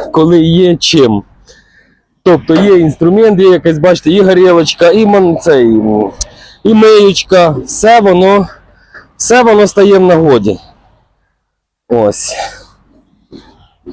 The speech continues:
Так, зараз його ставлю, хай він поки сохне.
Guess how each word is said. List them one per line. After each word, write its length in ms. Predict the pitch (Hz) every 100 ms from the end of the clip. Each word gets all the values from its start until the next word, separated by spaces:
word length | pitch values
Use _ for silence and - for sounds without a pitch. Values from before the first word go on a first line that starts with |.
| - _ _ _ _ _ _ _ _ _ - - - - _ _ _ _ _ _ _ _ _ _ _ _ _ - - -
Так, 460 | 156 101 - - -
зараз 320 | 147 180 165
його 160 | 156 151
ставлю, 340 | - 165 156
хай 180 | 180 180
він 160 | 165 156
поки 220 | 160 165
сохне. 540 | - 214 - 123 104